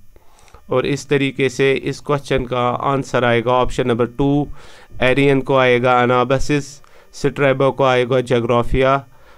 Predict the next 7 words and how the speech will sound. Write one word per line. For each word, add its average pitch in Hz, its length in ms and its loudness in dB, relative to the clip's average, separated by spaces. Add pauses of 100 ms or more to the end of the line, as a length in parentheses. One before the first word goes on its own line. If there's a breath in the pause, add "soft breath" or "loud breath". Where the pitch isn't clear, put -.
(180 soft breath)
प्लिनी 135 380 0
द 131 60 -4
एल्डर 127 420 0
को 123 140 -2
आएगा 123 380 2
Naturalis 127 680 0
Historia, 127 680 0